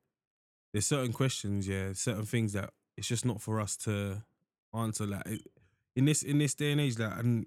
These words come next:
just in, in terms of society in general, like, there is a big, like,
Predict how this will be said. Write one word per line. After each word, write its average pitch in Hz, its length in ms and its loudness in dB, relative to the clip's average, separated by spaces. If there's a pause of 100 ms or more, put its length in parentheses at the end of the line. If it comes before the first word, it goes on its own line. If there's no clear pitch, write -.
(100)
just 131 220 -2
in, 120 220 2
in 113 140 -2
terms 120 240 0
of 104 60 -2
society 110 400 -2
in 104 80 -4
general, 113 320 0
like, 98 260 -8
there 110 160 -6
is 107 180 -6
a 107 120 -6 (220)
big, 123 260 0 (1040)
like, 107 420 -2